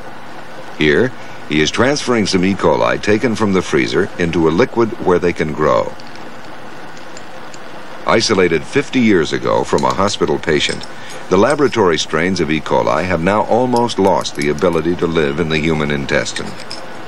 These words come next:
But they can survive there briefly and could get passed into the sewers.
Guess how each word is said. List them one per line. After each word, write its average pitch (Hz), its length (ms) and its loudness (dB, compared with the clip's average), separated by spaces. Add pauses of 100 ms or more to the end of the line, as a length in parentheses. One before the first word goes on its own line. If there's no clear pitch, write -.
(380)
But 85 140 0
they 85 120 4
can 123 360 2
survive 78 440 2
there 87 180 4
briefly 80 460 0 (520)
and 90 180 0
could 135 240 2
get 87 200 0
passed 95 300 0
into 92 180 0
the 95 120 -2
sewers. 64 540 2